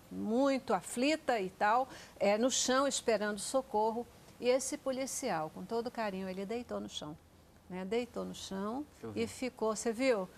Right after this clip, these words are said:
Speaker 1: Ficou apoiando a criança, conversando com ela, acalmando essa criança da maneira mais extraordinária, até que o socorro chegasse. Né?
Speaker 2: Eu vi.
Speaker 1: E no momento que o socorro chegou, ele passa a bola, né?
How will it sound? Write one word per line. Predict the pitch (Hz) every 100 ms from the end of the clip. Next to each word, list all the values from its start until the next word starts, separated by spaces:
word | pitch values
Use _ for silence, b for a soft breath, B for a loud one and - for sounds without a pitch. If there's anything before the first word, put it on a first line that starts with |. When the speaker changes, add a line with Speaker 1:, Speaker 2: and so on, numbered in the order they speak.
| B B
Speaker 1:
Ficou | - 247 - 233
apoiando | 233 226 214 208 233 254 233
a |
criança, | 233 202 185 196 214 208 -
conversando | 202 233 214 196 - - 240 247 240
com | 226 202
ela, | 185 190 190
acalmando | 196 233 226 214 214 226 254 262 247
essa | 247 269
criança | 254 220 196 190 185 190
da | 190
maneira | 196 196 202 202
mais | 208 208 220 226 269 302 285
extraordinária, | 285 - 254 254 247 233 180 165 175 B B B -
até | 269 - - - 269 277
que | 262 185
o |
socorro | - - - 175
chegasse. | 190 196 - - - - B B B
Né? | 202 226
Speaker 2:
Eu |
vi. | 202 180
Speaker 1:
E | 214
no | 208
momento | 202 196 196 196
que | 196
o |
socorro | 202 185 196 208
chegou, | 277 262 208 226
ele | 202
passa | 190 196 190 -
a | 214
bola, | 196 240 302 254
né? | 226 294